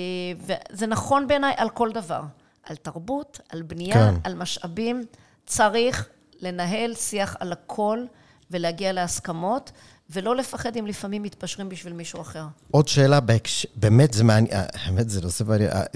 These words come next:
Speaker 2: כי אני כאילו משווה למה שקורה פה, אבל, אה, אצלי בפתח תקווה, זה, זה עירייה הרבה יותר חזקה, אבל עדיין המאבקים האלה קורים בתוך השכונות ובין האנשים.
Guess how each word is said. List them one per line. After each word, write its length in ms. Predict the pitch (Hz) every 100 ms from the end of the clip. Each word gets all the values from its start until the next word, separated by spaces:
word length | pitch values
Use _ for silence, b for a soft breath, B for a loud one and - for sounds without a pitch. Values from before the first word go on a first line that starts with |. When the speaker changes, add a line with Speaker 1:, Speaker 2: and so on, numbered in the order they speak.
| -
Speaker 2:
כי 180 | - 98
אני 220 | 95 95
כאילו 220 | - 131
משווה 380 | 139 101 101 117
למה 220 | 113 98
שקורה 340 | 107 - 107 101
פה, 420 | - - 117 87 - B B B B
אבל, 220 | 87 101
אה, 60 | 104 - 110 -
אצלי 280 | 101 - 117
בפתח 500 | 98 95 92 - 92
תקווה, 400 | - 127 123 82 78 B B B -
זה, 260 | 104 110 107 -
זה 180 | 90
עירייה 240 | 92 95 110
הרבה 160 | 101
יותר 200 | 110 -
חזקה, 600 | 107 98 87 95 - 139
אבל 200 | 95 92
עדיין 380 | 98 90 117 120
המאבקים 520 | 101 101 92 107 113
האלה 180 | 110 104
קורים 240 | 104 104 104
בתוך 300 | 101 117 110
השכונות 540 | - - 110 120 113
ובין 280 | 104 92 113
האנשים. 520 | 110 104 101 - 113